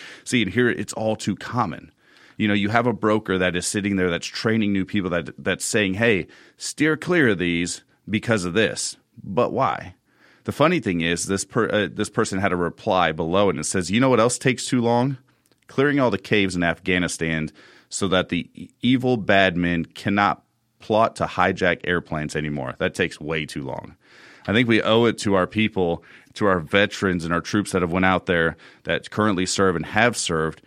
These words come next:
to educate ourselves. I'm not saying, hey, once again,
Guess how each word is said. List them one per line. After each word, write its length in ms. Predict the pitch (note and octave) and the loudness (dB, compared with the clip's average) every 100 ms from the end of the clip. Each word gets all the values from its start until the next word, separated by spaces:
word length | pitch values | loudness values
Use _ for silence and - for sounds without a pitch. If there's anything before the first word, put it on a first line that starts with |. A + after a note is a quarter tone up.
| _ _ _ | _ _ _
to 420 | - A2 G2 F2 - - | -2 0 2 0 -6 -4
educate 520 | B2+ - G#2+ - E2 | -2 0 -4 -4 -6
ourselves. 440 | C#2 - C2 - - | -6 -8 -10 -10 -4
I'm 100 | A2+ | 0
not 200 | D3 B2 | 2 0
saying, 280 | - G#2 F2+ | 0 0 0
hey, 260 | F2 F2 D2+ | -2 -2 -2
once 260 | E2+ F2+ | -6 -6
again, 320 | G2+ E2 C2+ | -6 -6 -8